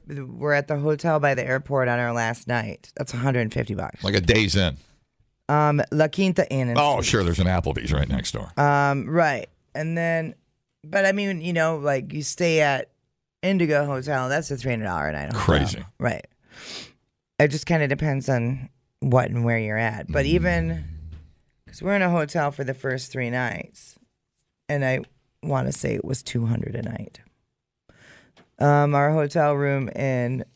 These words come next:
Speaker 1: Minneapolis was one fifty.
Speaker 2: Oh, nice.
Speaker 1: Yeah. But I, I try to find the deals, you know.
Speaker 2: It's amazing what, uh, type of hotel you get for one fifty. It's like the murder hotel.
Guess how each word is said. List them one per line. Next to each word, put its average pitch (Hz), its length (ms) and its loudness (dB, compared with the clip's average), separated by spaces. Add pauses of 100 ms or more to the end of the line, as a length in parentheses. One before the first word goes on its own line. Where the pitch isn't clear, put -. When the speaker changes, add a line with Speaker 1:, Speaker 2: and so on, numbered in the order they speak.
(520)
Speaker 1:
Minneapolis 135 720 0
was 127 180 -2 (140)
one 131 300 -2
fifty. 127 440 -2 (880)
Speaker 2:
Oh, - 100 -8 (100)
nice. 107 400 -2
Speaker 1:
Yeah. 202 220 6 (1600)
But 208 100 8
I, 247 440 4
I 233 40 0
try 220 180 2
to 175 160 -4
find 156 320 0
the 143 40 -4
deals, 131 580 -6 (240)
you 135 120 -8
know. 120 240 -6 (1300)
Speaker 2:
It's - 100 -8
amazing 113 460 4
what, 95 320 2
uh, 76 280 2
type 87 300 2
of 80 80 0
hotel 76 360 2
you 64 120 -2
get 58 180 -4
for - 160 -4
one 62 220 -2
fifty. - 460 -2 (200)
It's - 100 -16
like 60 100 -10
the - 80 -4
murder 67 400 -2
hotel. 60 500 0